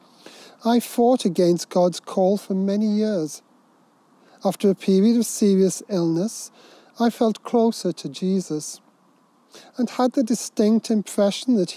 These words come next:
he was supporting me and had a mission for me once I had recovered.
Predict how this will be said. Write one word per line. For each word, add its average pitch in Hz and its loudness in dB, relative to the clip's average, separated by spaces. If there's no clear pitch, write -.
he 196 0
was 202 -4
supporting 208 -4
me 156 0
and 185 -4
had 202 -2
a 196 2
mission 196 2
for 180 -2
me 165 0
once 175 0
I 175 0
had 165 -2
recovered. 165 -6